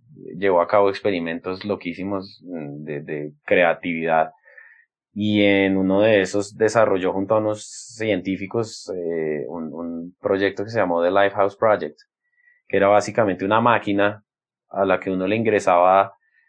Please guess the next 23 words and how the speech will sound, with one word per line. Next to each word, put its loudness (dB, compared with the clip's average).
datos 4
de 4
la 8
vida 8
de 6
uno 2
que 0
fueran 2
cuantificables, 0
o -20
sea, 2
no -6
sé, 0
la 2
fecha -2
de 0
nacimiento, 0
el -4
peso, 2
la 0
estatura, 0
cosas -4
así, -4